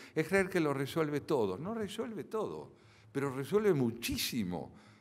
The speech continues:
y puede ayudar a discernir mejor la complejidad de los problemas. Lo que se ha avanzado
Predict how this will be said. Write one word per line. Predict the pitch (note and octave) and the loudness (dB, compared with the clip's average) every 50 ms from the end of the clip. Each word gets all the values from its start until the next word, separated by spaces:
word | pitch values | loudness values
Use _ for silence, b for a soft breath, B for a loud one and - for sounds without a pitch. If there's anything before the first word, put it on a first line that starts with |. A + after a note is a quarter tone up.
| B B B A2+ | B B B -6
y | C3+ C3 | -6 0
puede | - G#3+ A3 A3 | 2 2 2 4
ayudar | G#3 F#3+ D3 C3+ C#3+ C3+ E3 F#3 G3 | 2 0 2 0 -2 0 2 2 2
a | F#3+ E3 | 2 2
discernir | C3+ C3 B2+ - - C3 B2 C3+ D#3 F3+ G3 F#3+ | 2 2 0 2 2 2 2 2 0 2 2 2
mejor | E3+ E3+ D3+ - - C3+ B2+ B2 B2+ | 2 0 0 0 2 4 4 4 4
la | B2+ A#2 A#2+ | 2 0 0
complejidad | A2+ G#2+ G#2 G#2+ G#2+ G#2+ G2+ G#2 A#2 A#2+ A#2+ C#3+ F3 G3 | -2 -4 -4 -4 -4 -4 -4 -4 -4 -4 0 2 2 4
de | G3 F3 | 4 2
los | C#3+ A#2+ - | 0 0 4
problemas. | - - A#2 C3+ D#3+ F#3+ E3+ A#2+ D#2 D2+ A#1 G#1 - - - - - b b b b b b b b b b b _ b b b b b b | 4 4 4 4 2 2 2 0 0 -4 -8 -10 -14 -20 -20 -20 -20 b b b b b b b b b b b _ b b b b b b
Lo | - D3+ D3+ | -4 -4 -2
que | - E3+ D#3+ | 0 -2 -2
se | E3 E3+ F3 E3 | 0 0 0 0
ha | F#3+ G#3+ | 0 0
avanzado | A#3+ A#3 G#3+ E3+ C3+ A#2+ G#2+ G#2+ - - G3 F3 D3 A2+ F#2 F2+ E2 D#2+ D2 - | -2 -2 -4 -4 -4 -6 -8 -8 -6 -4 -2 -2 0 -2 -2 -4 -4 -6 -8 -12